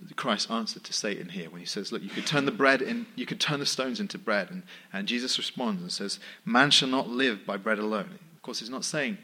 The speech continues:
we don't need the bread. He's saying that it has to come in its right place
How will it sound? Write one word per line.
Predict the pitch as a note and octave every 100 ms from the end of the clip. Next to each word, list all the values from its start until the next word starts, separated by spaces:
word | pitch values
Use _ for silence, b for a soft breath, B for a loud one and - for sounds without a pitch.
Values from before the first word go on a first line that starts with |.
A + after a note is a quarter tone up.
| -
we | A#2
don't | A2 G#2+
need | D3 D#3
the | G#2
bread. | F2 D#2+ - - B B B B B B B _ _
He's | - -
saying | C#3 C3
that | A2+
it |
has | - D3+ D3 -
to | -
come | - D3 C3+ B2 B B B B
in | B2+
its | B2 -
right | A#2 A#3+ -
place | - E3+ A#2 G2 - -